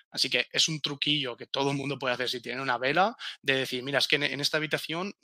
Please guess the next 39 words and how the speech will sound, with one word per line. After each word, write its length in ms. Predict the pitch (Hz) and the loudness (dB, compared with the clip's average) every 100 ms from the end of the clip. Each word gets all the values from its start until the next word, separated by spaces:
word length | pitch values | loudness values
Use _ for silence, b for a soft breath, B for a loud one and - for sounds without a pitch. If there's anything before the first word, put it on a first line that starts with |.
| 123 | -8
siempre 440 | - - 156 170 165 | 4 6 6 2 2
la 100 | 156 | 2
noto 220 | 170 190 | 2 0
muy 360 | 151 151 175 | 0 2 0
fría 380 | 156 - 127 117 120 | 0 -2 -4 -4 -4
y, 320 | 131 135 135 - B B | -6 -4 -4 -6 B B
y 120 | 135 | -2
yo 140 | 135 170 | 4 6
bajo 240 | 165 160 | 6 6
la 120 | 147 | 2
persiana 460 | 143 127 151 131 120 | 2 4 4 4 0
y 60 | |
cierro 320 | 101 139 147 143 | -4 -4 0 2
la 100 | 135 | 2
ventana, 520 | 131 123 151 196 220 | 0 4 6 6 4
pero 140 | 127 123 | 0 -2
la 120 | 120 | -2
noto 200 | 156 175 | -2 -2
muy 160 | 151 | -4
fría". 360 | 135 135 123 117 B B B | -4 -4 -2 -4 B B B
Pues 320 | - - - _ - | 2 2 0 _ -8
coger 240 | 113 131 | -4 0
una 160 | 156 139 | 6 6
vela, 400 | 139 156 196 233 | 8 6 4 0
acercaros 540 | - 123 127 - 127 143 | -6 -4 -4 -2 0 2
a 40 | |
la 80 | 139 | 2
ventana 560 | 131 120 117 135 151 135 | 2 -2 2 4 4 0
o 120 | 127 | 0
a, 100 | 123 | 0
o 240 | 123 120 | 0 0
a 40 | 123 | -2
algún 280 | 123 139 131 - | -2 -8 -10 -4
sitio 320 | - - 139 139 | 8 8 8 -4
concreto 420 | 131 123 127 131 | -6 -2 -2 0
de 60 | 123 | 2
la 120 | 120 | 2
pared 300 | 120 135 220 - B B B - | 2 0 0 -6 B B B 2
y 380 | 151 139 131 | 4 4 2